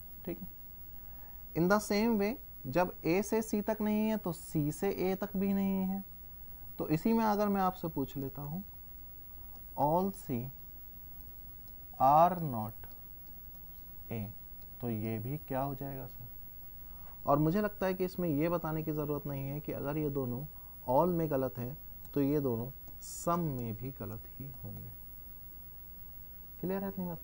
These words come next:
तो यहाँ से ये दो conclusion निकले। गलत क्यों हो रहे हैं? क्योंकि इन दो elements के बीच में हमें कोई भी information given नहीं है,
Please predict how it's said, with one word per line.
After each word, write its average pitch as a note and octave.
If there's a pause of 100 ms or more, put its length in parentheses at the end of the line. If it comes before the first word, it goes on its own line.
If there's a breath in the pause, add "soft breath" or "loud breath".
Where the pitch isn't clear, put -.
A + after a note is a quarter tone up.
(640 loud breath)
तो D#3+
यहाँ F3
से G#3
ये F#3+
दो E3+
conclusion C#3+
निकले। B2+ (320 loud breath)
गलत E3
क्यों F#3
हो F3
रहे D#3+
हैं? F3+
क्योंकि F3
इन E3+
दो D#3+
elements D3
के D3
बीच B2+
में C3
हमें B2+ (100)
कोई C3
भी C3+
information C3
given A2+
नहीं A2+
है, C#3+